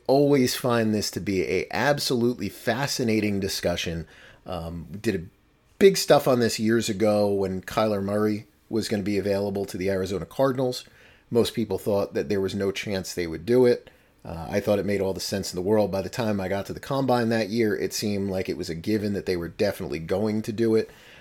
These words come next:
Um, you know, and they, they brought in Kyler Murray. I would have gone about it a different way than they did, but they ended up doing it. The initial reaction to the Bears getting the, the draft pick was, "Okay, the Bears are gonna get a haul for this pick."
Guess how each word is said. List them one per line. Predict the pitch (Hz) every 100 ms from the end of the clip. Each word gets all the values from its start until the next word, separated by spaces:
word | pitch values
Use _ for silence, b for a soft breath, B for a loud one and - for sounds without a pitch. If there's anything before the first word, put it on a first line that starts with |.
| B -
Um, | 92 92 87 87 87 - _ _ -
you | 123
know, | 98 98
and | 104
they, | 101
they | 104
brought | 98 104 98
in | 92
Kyler | - 104 98
Murray. | 101 110 110
I | 127
would | 147
have | 123
gone | 127 120
about | 110 113
it | 104
a |
different | 95 117 117 65
way | 101 107 123
than | 131
they | 131
did, | 127 135 139 139 B B B
but | 113 110 85
they | 107 107
ended | 104 98
up | 82
doing | 113 104 92
it. | 85 - B B B B B _ -
The | 143
initial | 135 135 170 226 196
reaction | 156 147 165 - 156 131
to | 127
the | 110
Bears | 101 117 123 123 113
getting | - 120 113 113 107
the, | 101 98 -
the | 101
draft | 92 110 117 120 -
pick | 110 98 92 - b b b
was, | - 113 107 107 101 - b b -
"Okay, | 127 127 110
the | - 107
Bears | 101 117 123 117
are | 113
gonna | 110
get | 101 95
a |
haul | - - 123 117 101
for | - 98
this | 95 -
pick." | - - - -